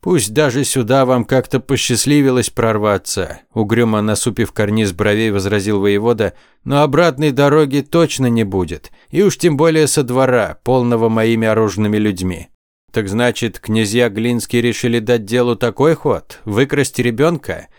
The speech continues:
Сделки, стало быть, не будет?" "Выкрасть ребёнка?" Того, что Кузьма так взбеленится, никто, конечно, не ожидал.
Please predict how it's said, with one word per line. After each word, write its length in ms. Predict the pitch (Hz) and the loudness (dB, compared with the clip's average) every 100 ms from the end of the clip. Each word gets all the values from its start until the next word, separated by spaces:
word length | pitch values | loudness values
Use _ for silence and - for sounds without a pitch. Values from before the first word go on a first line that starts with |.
| _ - | _ -8
Сделки, 560 | 92 87 151 185 - | -6 0 0 0 -2
стало 380 | 151 - 160 156 | -2 0 2 2
быть, 280 | 135 156 117 | 0 -2 0
не 140 | 139 | 0
будет?" 640 | 143 185 208 98 80 - - _ _ _ _ | 0 0 -2 -4 -10 -18 -20 _ _ _ _
"Выкрасть 680 | 101 87 95 - 113 95 - | -4 -2 -2 -2 -4 -4 -2
ребёнка?" 800 | 107 98 101 160 165 151 - - _ _ _ - | -2 0 2 0 0 -2 -4 -10 _ _ _ -4
Того, 280 | 120 160 202 | 0 2 2
что 180 | - 165 | 0 0
Кузьма 380 | 160 139 160 | 0 0 0
так 220 | 147 147 117 | 0 0 0
взбеленится, 720 | 104 110 123 127 156 143 147 | -2 0 2 2 0 0 0
никто, 400 | 131 120 - 156 | 0 -2 0 0
конечно, 460 | 135 131 147 - 131 | 0 0 -2 -2 -2
не 160 | 131 | 2
ожидал. 680 | 127 113 135 131 139 82 - | 0 0 -2 0 0 0 -10